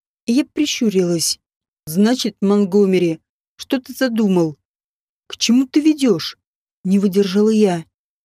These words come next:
"Предлагаю сделку", выдохнул он. Я едва сдержала улыбку. Ничего не изменилось за месяцы, проведенные мной в подвале Мура.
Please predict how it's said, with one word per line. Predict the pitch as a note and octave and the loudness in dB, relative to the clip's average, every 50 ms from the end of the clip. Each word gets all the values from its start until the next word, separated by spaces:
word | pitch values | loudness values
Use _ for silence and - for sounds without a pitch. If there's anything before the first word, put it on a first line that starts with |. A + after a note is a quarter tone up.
| _ _ _ | _ _ _
"Предлагаю | - G#3+ G3+ G#3 B3 B3 A#3+ C4+ C#4 C#4+ B3+ | -2 -2 2 2 2 2 4 2 0 0 -2
сделку", | A#3+ G#3+ G#3+ A#3 G3+ F#3 - - F#3+ E3+ D#3 - _ _ _ _ _ _ _ _ - | -2 0 2 2 2 2 0 -2 -4 -4 -6 -8 _ _ _ _ _ _ _ _ -4
выдохнул | G3 G3+ F#3+ F#3+ G#3+ - - A3 A3+ G3+ G3+ | -4 0 0 0 0 0 -2 -2 -2 0 0
он. | F#3+ F3 E3 D3+ - _ _ _ _ _ _ _ _ _ _ | 0 -2 -4 -6 -10 _ _ _ _ _ _ _ _ _ _
Я | F#3+ F3 G#3 C#4 | -6 -2 0 0
едва | D4+ C#4+ C4+ A3+ G3 F#3+ A3 C4+ C#4 | 2 2 2 0 0 0 0 -2 -2
сдержала | C4 A#3+ A3 C4+ B3+ B3 B3+ B3+ C4 C4 C4+ | -4 -4 -6 -6 -4 -2 -2 -2 0 -2 -2
улыбку. | C4+ C4+ C4 B3 A#3 G3 - _ - - F3+ E3 D#3+ - _ _ _ _ _ _ _ _ _ _ - | -2 -2 -2 -2 -2 -4 -6 _ -8 -6 -6 -6 -8 -10 _ _ _ _ _ _ _ _ _ _ -2
Ничего | G3 G3+ A#3+ C4 C4 - C#4 C#4+ D#4+ E4 | 0 2 2 2 0 -2 0 2 2 4
не | D#4+ D#4+ D#4 D#4 | 4 4 4 2
изменилось | D4 D4+ D#4 D#4 D4+ D4 C4+ A#3+ G#3+ F#3+ F3 F3 D#3+ - - - _ _ _ _ | 2 2 2 2 4 4 4 2 2 2 0 0 -2 -4 -8 -12 _ _ _ _
за | F#3 F3+ F3 G3+ G#3 | -4 0 2 2 2
месяцы, | A3 B3+ A#3+ - - G#3+ - - - F#3 E3 - _ - | 2 0 -2 -4 -10 -14 -8 -6 -6 -6 -6 -8 _ -4
проведенные | - G#3 A3+ G3+ A#3 G3+ F#3+ G#3+ C#4 C#4+ C#4 C4+ C4+ C4+ | 0 0 2 2 0 0 0 0 2 2 2 2 2 2
мной | B3+ B3+ B3 B3+ D4 D4+ D4+ C#4 | 4 4 4 4 4 4 2 2
в | - | 0
подвале | _ - C#4 B3+ A3 A3 C#4 C#4+ C#4 C#4 C#4+ | _ -2 -2 0 0 0 0 2 2 2 2
Мура. | C4 B3+ B3 A3+ G3+ F#3+ F3+ E3+ E3 | 2 2 2 2 2 2 0 -2 -4